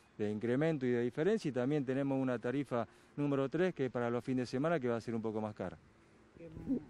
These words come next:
Speaker 2: Marcelo, dado este contexto, ¿tuvieron reuniones, eh, con los concejales, con la nueva secretaria? Digo, aquí en el medio también en la discu-, en la discusión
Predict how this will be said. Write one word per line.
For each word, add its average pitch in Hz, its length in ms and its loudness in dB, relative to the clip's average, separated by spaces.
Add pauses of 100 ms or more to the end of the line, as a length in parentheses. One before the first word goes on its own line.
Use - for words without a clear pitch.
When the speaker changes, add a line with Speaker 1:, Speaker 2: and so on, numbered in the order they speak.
Speaker 2:
Marcelo, 165 460 4
dado 214 260 10
este 175 180 2
contexto, 151 520 2
¿tuvieron 160 580 4
reuniones, 190 640 4 (500)
eh, 131 840 4 (120)
con 185 380 6
los 147 160 -4
concejales, 226 960 6 (160)
con 156 220 4
la 147 120 2
nueva 175 220 6
secretaria? 160 560 6
Digo, 185 140 8
aquí 190 320 0
en 160 100 0
el 160 140 2
medio 208 320 6
también 180 260 2
en 185 60 4
la 170 80 2
discu-, 156 360 -2
en 151 200 -4
la 151 260 -2
discusión 202 580 2